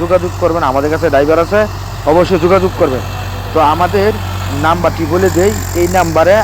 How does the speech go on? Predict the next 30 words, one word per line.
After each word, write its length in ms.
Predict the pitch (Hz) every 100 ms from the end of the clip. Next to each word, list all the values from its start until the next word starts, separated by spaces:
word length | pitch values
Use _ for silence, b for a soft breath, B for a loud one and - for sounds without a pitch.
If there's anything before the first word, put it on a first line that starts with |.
| 160
আমাদের 280 | 147 151 160 185
সঙ্গে 260 | 185 175 214 208 - - - -
সাথে 220 | 180 185 160
সাথে 160 | 170 170
যোগাযোগ 300 | 175 185 180 170
করবেন। 240 | 170 147 120
তো 60 | 135 143
নাম্বারটি 300 | 151 147 160 160
শুনুন, 240 | 190 214 226 - - - 127 127
জিরো 220 | 156 180 175
ওয়ান 220 | 156 165 180 - 151
এইট 140 | 170 185 - - - -
পঁচাত্তর 600 | 185 185 175 - 190 196 190 - -
তেরো 380 | 185 180 165 175 208 - - - - 170
একাশি 540 | - 175 170 - 196 196 165 -
বিশ, 220 | 180 208 - - - -
ওই 80 | 175 175
নাম্বারে 260 | 170 165 160
যোগাযোগ 300 | 165 180 180 -
করবেন। 240 | 170 180 170
তো 60 | 135 127
আবারও 220 | 143 151 175
নাম্বারটি 340 | 175 175 - 175
বলে 140 | 180 180
দিতেছি 280 | 190 170 165
শুনুন, 240 | 185 190 208 - - - - 127 127
জিরো 340 | 151 156 165 170 160
ওয়ান 300 | 143 147 160 160 - 151 165
এইট 160 | 185 - - - - - -
সেভেন 420 | 156 160 147 156